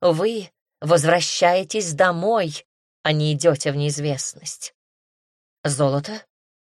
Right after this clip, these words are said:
документы, техника?" "Рекомендую взять смену белья.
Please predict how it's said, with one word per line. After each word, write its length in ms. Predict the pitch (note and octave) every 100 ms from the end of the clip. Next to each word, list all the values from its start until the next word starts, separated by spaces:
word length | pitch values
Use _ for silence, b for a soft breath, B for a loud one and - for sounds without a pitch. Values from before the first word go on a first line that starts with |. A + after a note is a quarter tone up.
| -
документы, 800 | D3+ E3+ D#3+ C3+ B2+ C3+ G#3+ A#3 _ - D#3+
техника?" 680 | - D#3 - F3 - A#3+ - _ _ _ _ _ _ _ _ _
"Рекомендую 920 | D3+ D#3+ D3+ D#3 D#3 D3+ D3 G#3+ D4+
взять 420 | D4 E3+ A3 C#4 -
смену 760 | - - - - D#3+ D#3+ F#3+
белья. 420 | A3+ C#4+ F3 D#3+